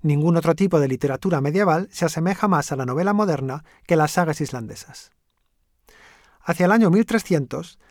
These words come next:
la vida laboral islandesa cambió cuando comenzaron a exportarse productos pesqueros,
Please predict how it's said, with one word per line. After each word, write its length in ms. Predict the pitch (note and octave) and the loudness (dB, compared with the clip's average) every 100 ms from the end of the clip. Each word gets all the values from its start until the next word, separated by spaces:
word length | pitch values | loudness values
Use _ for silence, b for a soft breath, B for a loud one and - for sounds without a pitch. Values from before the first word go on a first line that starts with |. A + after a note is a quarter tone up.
| b | b
la 160 | D#3+ D#3 | -2 0
vida 180 | G#3 G3+ | 2 4
laboral 380 | D#3 C#3+ F3+ | 4 2 0
islandesa 560 | G3+ G#3 F#3+ D3+ D3 F3 | 0 2 2 0 -2 -6
cambió 460 | - C3+ B2+ C#3+ G3+ | -4 -4 -2 -4 -4
cuando 340 | - D3+ C#3+ | -2 -2 -2
comenzaron 440 | C#3 C#3 C3+ F#3 G3+ | -4 -4 -2 -2 -2
a 40 | |
exportarse 560 | G3 - G3+ F#3 F3 F3+ | -2 -2 0 0 0 -2
productos 460 | D#3+ D3+ D#3 D3+ | 0 0 0 -4
pesqueros, 600 | - C#3 - D#3 A#2 - | -4 -6 -2 -4 -4 -12